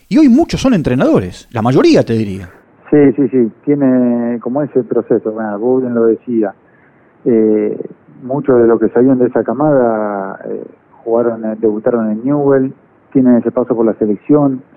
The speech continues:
Speaker 2: son entrenadores, eh, a veces las cosas se, se van dando, pero es increíble que toda esa camada, eh, es como que hizo el mismo proceso.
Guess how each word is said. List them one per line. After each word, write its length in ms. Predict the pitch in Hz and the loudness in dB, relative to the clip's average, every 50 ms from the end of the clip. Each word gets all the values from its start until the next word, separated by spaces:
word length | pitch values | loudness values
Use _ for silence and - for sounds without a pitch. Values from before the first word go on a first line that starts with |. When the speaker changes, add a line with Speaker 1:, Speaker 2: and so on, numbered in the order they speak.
| - | -2
Speaker 2:
son 140 | - 139 131 | 0 2 2
entrenadores, 840 | 123 117 107 110 107 104 107 107 113 135 143 139 127 127 120 120 - - _ _ - - - - _ _ _ _ _ _ _ _ | 2 2 2 0 0 0 2 2 2 4 4 4 4 4 2 2 -2 -6 _ _ -20 -20 -20 -20 _ _ _ _ _ _ _ _
eh, 600 | - - 113 113 110 107 104 104 107 107 107 107 - - - _ _ _ _ _ | -6 -6 -4 -2 -2 0 0 0 0 0 0 -2 -6 -10 -18 _ _ _ _ _
a 120 | - 104 | -6 -2
veces 440 | 113 127 131 120 - - 117 110 104 | 0 2 2 2 2 0 2 2 2
las 140 | 107 101 - | 0 -2 -2
cosas 280 | - 139 117 - 110 - - | -4 -4 -4 -2 -4 -2 0
se, 240 | 110 107 104 107 - - | 0 0 0 -2 -4 -2
se 80 | - 113 | 0 2
van 240 | 113 117 127 123 | 2 4 2 2
dando, 320 | 120 143 151 135 113 110 104 | 2 0 0 0 0 -2 -2
pero 300 | - 107 107 110 107 110 | 0 -2 0 0 0 0
es 60 | 123 | 0
increíble 440 | 131 123 120 113 123 135 135 131 117 | 0 -2 0 2 2 2 2 2 0
que 100 | 110 110 | 0 -2
toda 200 | - - 135 123 | 0 0 -2 -2
esa 180 | - - 117 | -2 -4 -4
camada, 540 | 104 - 107 104 - 135 143 151 156 160 175 - _ _ _ _ _ _ _ _ _ _ | -4 -4 -6 -4 0 0 0 0 0 -2 -4 -10 _ _ _ _ _ _ _ _ _ _
eh, 420 | - 123 113 107 104 101 104 107 - - - - | -2 0 0 0 0 -2 -4 -6 -8 -12 -8 -8
es 100 | 123 - | -6 -4
como 220 | - 120 113 107 | -4 -4 -4 -2
que 400 | 107 104 101 101 101 98 101 101 - _ _ _ _ _ _ _ | 0 2 2 2 2 0 -2 -6 -8 _ _ _ _ _ _ _
hizo 220 | - 135 113 - 123 | -6 -6 -2 0 0
el 60 | 113 | 0
mismo 300 | 123 139 143 131 117 95 | 0 0 0 0 -2 0
proceso. 680 | - - 107 101 - - 156 131 - - - 95 90 | 0 0 0 0 0 2 2 2 2 0 -4 -8 -8